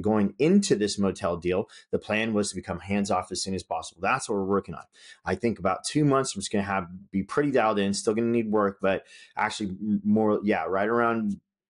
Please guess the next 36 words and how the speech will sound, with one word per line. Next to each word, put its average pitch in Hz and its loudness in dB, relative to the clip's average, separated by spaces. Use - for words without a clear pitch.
two 127 0
months 107 0
tops - -4
from 85 -6
here, 90 -2
it 110 2
will 107 4
be 101 0
totally 101 2
automated. 82 -4
Okay. 98 0
The 101 2
only 104 4
phone 104 -2
calls 101 0
I'm 95 0
gonna 95 0
be 90 -6
taking 107 0
are, 92 0
you 104 4
know, 95 2
to 95 2
the, 92 2
the, 98 2
the 92 0
employees 101 0
that 90 0
are 92 0
taking 92 -4
the 90 -2
phone 87 -4
calls 87 -4
from 90 -8
the 87 -4
guests. - -12